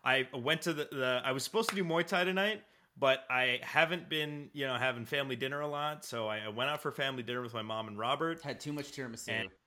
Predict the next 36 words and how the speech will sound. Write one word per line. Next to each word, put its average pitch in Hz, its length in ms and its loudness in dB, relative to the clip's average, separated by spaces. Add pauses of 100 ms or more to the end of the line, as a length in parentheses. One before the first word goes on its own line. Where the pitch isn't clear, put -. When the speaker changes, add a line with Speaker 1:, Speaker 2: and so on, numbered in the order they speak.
(140)
Speaker 1:
and 117 80 -2
I 113 100 2 (180)
fucking 131 280 -4
had 117 180 -2
way 127 160 0
too 160 140 -4
much 147 180 -6
tiramisu 131 500 -6
because 117 220 -4
I'm 110 100 -10
gonna 107 140 -6
do 107 160 -2
a 104 40 0
water 120 420 0
fast 113 400 -4
all 104 100 -4
day 104 160 -6
tomorrow 98 560 -4 (920)
because 117 200 -2
I'm 117 120 -6
doing 131 220 -2
the 147 60 -4
pagan 131 460 -2
Lent 120 260 -2
thing 113 320 -4 (240)
or 110 80 -8
whatever 107 240 -2
Speaker 2:
Yep, 127 100 -2
Speaker 1:
the - 120 -10
fuck. 113 240 -4
Speaker 2:
yep, 123 240 -8
yep. 110 180 -12 (360)
Speaker 1:
And, 139 560 2 (200)
uh, 131 340 4 (100)
I'm 143 400 2
sluggish 156 840 2